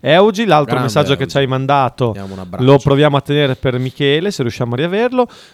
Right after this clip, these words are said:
Speaker 1: Max da Como scrive un messaggio per Miki, eh, ripeto, lo leggiamo appena riusciamo a recuperare, eh, Michele, eh, scrive anche: "Oggi sarebbero ottantotto anni per il CIV". È vero, è nato, nacque meglio, perché non c'è più purtroppo,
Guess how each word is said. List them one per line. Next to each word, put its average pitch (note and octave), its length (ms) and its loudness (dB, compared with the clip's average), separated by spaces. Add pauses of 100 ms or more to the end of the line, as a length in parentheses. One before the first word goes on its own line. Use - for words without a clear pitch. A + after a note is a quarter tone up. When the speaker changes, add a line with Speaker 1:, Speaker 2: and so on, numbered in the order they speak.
Speaker 1:
Max D#3+ 260 0
da D#3+ 100 0
Como D3 340 4
scrive D3 420 -4
un A2+ 60 -2
messaggio A2+ 460 -6
per A2+ 160 -6
Miki, A#2+ 400 -6
eh, F2 460 -14
ripeto, G2 320 -12
lo F#2 100 -8
leggiamo F#2+ 380 -10
appena G2+ 260 -10
riusciamo F#2+ 360 -12
a - 20 -12
recuperare, G#2 580 -16 (400)
eh, B2+ 300 -6
Michele, D#3 400 -2
eh, D3+ 480 2
scrive F#3 240 -4
anche: C#3 220 0
"Oggi C#3+ 180 2
sarebbero C#3+ 400 0
ottantotto D3+ 520 -4
anni B2+ 280 0
per C3 120 -4
il B2+ 120 -6
CIV". A2+ 340 -6
È F#3+ 60 -4
vero, A2+ 240 -4
è - 20 -4
nato, A2+ 500 -6 (240)
nacque C3 520 -2
meglio, G2+ 340 -8
perché - 300 -18
non E2+ 140 -20
c'è - 120 -18
più E2 200 -18
purtroppo, F2+ 580 -14